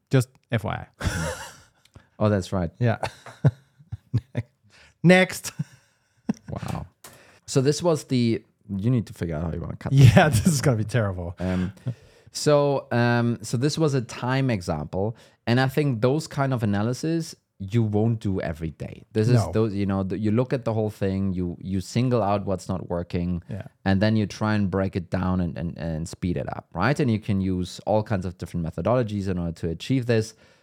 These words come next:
Speaker 2: Um, but that's, that will be an on project basis kind of thing.
Speaker 1: Yeah.
Speaker 2: Uh, this will not be ongoing.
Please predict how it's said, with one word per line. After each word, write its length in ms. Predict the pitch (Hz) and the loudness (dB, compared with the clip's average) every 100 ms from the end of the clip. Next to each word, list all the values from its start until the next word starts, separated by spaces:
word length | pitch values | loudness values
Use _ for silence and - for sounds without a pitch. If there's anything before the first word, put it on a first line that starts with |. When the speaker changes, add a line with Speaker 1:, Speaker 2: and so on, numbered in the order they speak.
| _ 104 | _ 0
Speaker 2:
Um, 220 | 98 98 | 2 2
but 180 | - 95 | 2 2
that's, 400 | 113 - - - _ | 0 -2 -16 -20 _
that 160 | 113 | 0
will 140 | 113 117 | 2 0
be 180 | 107 107 | 2 0
an 100 | 98 | 0
on 180 | 107 95 | -4 -4
project 460 | - 101 101 123 - | -2 -2 -2 -4 -2
basis 320 | 135 135 147 | -2 -2 -4
kind 200 | - 147 | -4 -2
of 120 | 151 | -2
thing. 220 | - 175 | 0 0
Speaker 1:
Yeah. 180 | 233 - - _ _ | 0 -4 -12 _ _
Speaker 2:
Uh, 220 | 117 117 | 2 2
this 240 | 110 120 113 | 2 0 0
will 140 | 101 | 0
not 220 | 95 87 | 0 -4
be 120 | 73 | -8
ongoing. 380 | 64 - - - | -10 -10 -12 -14